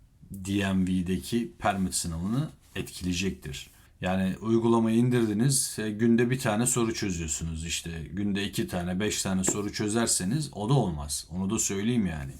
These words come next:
Bu uygulamaları indirdiniz, işte kafanızda bir tarih oluşturdunuz. Dediniz ki ben bir hafta sonra sınava gireceğim.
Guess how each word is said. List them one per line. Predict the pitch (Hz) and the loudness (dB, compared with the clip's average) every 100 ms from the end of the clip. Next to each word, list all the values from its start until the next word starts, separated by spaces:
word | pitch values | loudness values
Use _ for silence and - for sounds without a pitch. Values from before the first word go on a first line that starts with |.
| - - - - - - _ | -18 -20 -20 -20 -20 -20 _
Bu | 107 | 0
uygulamaları | 110 113 110 110 110 107 | 2 4 4 4 2 2
indirdiniz, | 117 127 151 131 95 - | 2 4 2 2 2 0
işte | 80 - 101 | -2 -4 -2
kafanızda | - 104 117 110 113 110 | -2 0 2 2 2 0
bir | 113 | 2
tarih | 117 113 | 2 4
oluşturdunuz. | 120 98 92 - 85 95 135 - 101 | 2 0 -4 -4 -4 0 0 0 -2
Dediniz | 101 110 107 | -2 0 0
ki | 101 101 | -2 -2
ben | 104 | 0
bir | 117 | 2
hafta | 113 95 90 | 2 0 -4
sonra | - 101 127 | -2 0 0
sınava | - 113 113 104 | 2 0 0 0
gireceğim. | 92 80 78 | -2 -2 -4